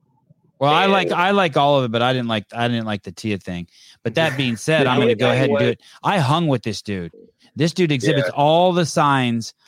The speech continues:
Speaker 1: of fucking being on steroids. He's exceedingly handsome. He stinks like sex,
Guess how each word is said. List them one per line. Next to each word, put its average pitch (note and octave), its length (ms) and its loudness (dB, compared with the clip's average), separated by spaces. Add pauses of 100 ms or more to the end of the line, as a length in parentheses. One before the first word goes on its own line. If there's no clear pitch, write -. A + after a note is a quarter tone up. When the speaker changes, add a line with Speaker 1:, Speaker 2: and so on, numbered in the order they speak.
(120)
Speaker 1:
of A#2 160 -2
fucking B2+ 340 0
being A#2+ 220 2
on A2+ 140 2
steroids. F#2+ 580 -2 (180)
He's B2+ 220 -2
exceedingly E3+ 560 0
handsome. C3 560 0 (200)
He B2+ 120 -4
stinks - 500 -2
like D#3 180 2
sex, C3 460 0